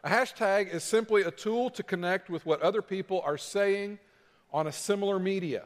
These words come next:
It's just a way to kinda connect things together. The goal <clears throat> of this message series is to talk to you about five different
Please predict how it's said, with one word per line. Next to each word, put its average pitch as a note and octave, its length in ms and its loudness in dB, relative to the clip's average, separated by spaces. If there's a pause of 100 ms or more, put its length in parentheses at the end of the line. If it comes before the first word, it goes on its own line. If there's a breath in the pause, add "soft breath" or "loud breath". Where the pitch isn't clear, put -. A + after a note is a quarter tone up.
(180)
It's C#3 120 -8
just G3+ 160 0
a F#3+ 60 2
way F3+ 320 4
to G3 100 4
kinda F#3+ 300 -4
connect F#3+ 400 -6
things F3+ 260 -2
together. D3 480 0 (500 soft breath)
The F3 120 -2
goal F3+ 680 2 (200)
<clears throat> - 240 -12
of D#3+ 120 0
this G3 200 2
message G3 420 -2
series D3 540 -2 (1120)
is D#3+ 140 -2
to D#3+ 60 -12
talk A3 300 0
to G3 60 -8
you F3+ 60 0
about D#3 240 2
five F#3+ 320 0
different F3 380 -2